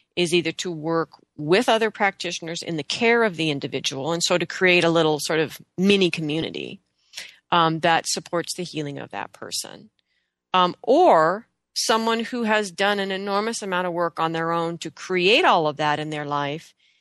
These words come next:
and now they're really just at a place where they're looking for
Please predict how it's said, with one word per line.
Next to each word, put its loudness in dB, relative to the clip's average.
and -2
now 2
they're -4
really -6
just -10
at 0
a -6
place -6
where -2
they're -4
looking -6
for -6